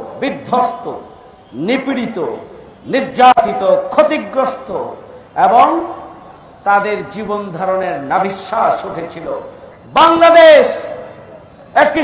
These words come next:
সন্ত্রাসী রাষ্ট্রে পরিণত হয়েছিল। সেই সন্ত্রাসী রাষ্ট্র, যেখানে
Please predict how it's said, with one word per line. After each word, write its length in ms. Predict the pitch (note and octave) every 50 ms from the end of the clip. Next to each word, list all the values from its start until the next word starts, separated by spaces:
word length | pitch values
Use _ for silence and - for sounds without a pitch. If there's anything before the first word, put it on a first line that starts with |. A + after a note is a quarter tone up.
| - - D#4+
সন্ত্রাসী 520 | F4+ F4+ F4 E4+ - F4 E4+ E4+ - D#4+
রাষ্ট্রে 360 | D#4+ E4 D#4+ D#4+ - - E4+ D4+ D4+ D#4
পরিণত 320 | D4+ D4 C#4+ C4+ C4+ C4+ C4 A#3+
হয়েছিল। 340 | B3+ A3+ G#3 - - A3 G3 F3+ D#3+ - - - - - - -
সেই 220 | - D4 D4+ E4+ E4 D#4+ - - -
সন্ত্রাসী 640 | D#4 D#4+ D4+ D4 - - D4+ C#4+ - - C#4 C#4 C4 B3 A#3 - - - - - - - - - - F#3+ A2+ C#3 -
রাষ্ট্র, 400 | - - - - - - - C4 B3+ G#3 F#3 - - - - - - - - _ -
যেখানে 460 | - B3 D4 D4 C#4+ - C#4+ C#4 C#4